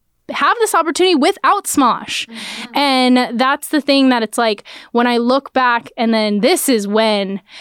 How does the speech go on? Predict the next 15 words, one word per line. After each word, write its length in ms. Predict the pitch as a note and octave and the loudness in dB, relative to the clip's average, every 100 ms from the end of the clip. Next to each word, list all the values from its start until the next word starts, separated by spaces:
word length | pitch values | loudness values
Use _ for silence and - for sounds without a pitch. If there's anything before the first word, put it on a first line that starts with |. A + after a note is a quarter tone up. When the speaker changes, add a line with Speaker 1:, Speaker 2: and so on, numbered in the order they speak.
| - - | -20 -8
Speaker 1:
we 140 | F#3 | -8
cry, 500 | F#3 - B3 B3 F3+ - - | -6 -2 0 0 -2 -8 -8
but 120 | - A3+ | 0 2
when 180 | A3+ | 2
I 140 | G#3+ G#3+ | 0 0
look 360 | G#3 E4+ E4+ | 0 0 0
<laughs> 100 | C4 C4 | 0 2
back 260 | C4 B3+ - | 0 -2 -4
at 180 | B3 A3+ | -2 0
my 140 | A#3+ | 0
time 260 | A#3 B3+ A#3 | 0 -2 -2
at 120 | A3+ | -4
Smosh, 360 | E3 B3 A3 - | -2 0 0 0
I 100 | A3 | -4
really 680 | G#3 A#3 A#3 A#3 A#3+ A#3+ | -2 0 4 4 2 0